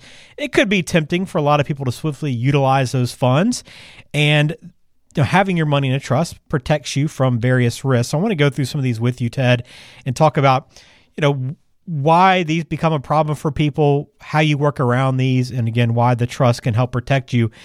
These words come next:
in the event that, uh, one of your beneficiaries are dealing with these issues. So I wanna start off with, with divorce. Divorce is very common right now in our country, um, and I guess if, if someone has a pending or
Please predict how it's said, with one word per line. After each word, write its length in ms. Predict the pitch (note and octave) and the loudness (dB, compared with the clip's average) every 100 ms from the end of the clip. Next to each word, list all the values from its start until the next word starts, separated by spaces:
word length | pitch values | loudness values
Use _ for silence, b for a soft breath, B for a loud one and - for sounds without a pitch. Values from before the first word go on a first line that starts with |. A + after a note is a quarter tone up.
| B B B | B B B
in 120 | B2+ | 0
the 80 | C3 | 2
event 320 | B2 B2 B2+ | 2 2 0
that, 220 | C3+ A#2+ B2 | -2 -4 0
uh, 220 | A#2 A2 | 0 0
one 140 | A#2+ | 0
of 40 | A#2 | -2
your 80 | |
beneficiaries 680 | G#2+ A#2 A2+ B2 - A2+ A2 | -2 -4 -2 -4 -2 -2 -2
are 80 | G#2+ | -4
dealing 320 | G#2+ A2 G#2+ | -4 -4 -2
with 140 | G#2 - | -4 -4
these 240 | G#2 A2 | -6 -6
issues. 400 | A#2 - G2+ A2 | -8 -8 -8 -4
So 240 | C3+ A#2 - B B B B - | 0 0 -2 B B B B 2
I 60 | |
wanna 140 | B3 C#4+ | 2 4
start 220 | F#3 D3 | 2 4
off 200 | C3+ - | 2 0
with, 240 | B2+ - | -4 -2
with 200 | C#3 A#2+ | -6 -4
divorce. 600 | A#2 G2+ A2+ A2 A2+ - - A2+ | -6 -6 -4 -4 -6 -14 -12 -6
Divorce 380 | A#2+ C#3 C3+ B2+ | -2 0 0 0
is 60 | |
very 180 | A#2 G#2+ | 0 -2
common 340 | - D3+ D3 | 0 2 2
right 200 | C#3+ D3 | 2 0
now 280 | C3+ C#3 C3 - b b b | 0 0 0 -4 b b b
in 80 | B2 | 0
our 100 | B2+ | 2
country, 600 | - C3+ - C3+ C3 C3 | 2 -2 0 0 2 0
um, 400 | A#2 A2 A2 A2+ - _ - | 0 0 0 -4 -10 _ -6
and 400 | B2+ A#2 A#2 A#2+ _ _ _ _ _ _ _ C3 | 0 2 0 -2 _ _ _ _ _ _ _ -2
I 80 | |
guess 400 | B2+ E3+ D#3 - | 2 4 2 0
if, 260 | C#3+ C#3 - | -4 -4 -4
if 160 | E3 C3+ | -6 -4
someone 400 | - D#3+ D3 C3 | 0 0 2 2
has 160 | C3 A#2+ | 2 -2
a 80 | |
pending 480 | A2 F3 E3 E3 F3 | -2 0 0 0 -2
or 340 | - C#3 C3 | 0 2 2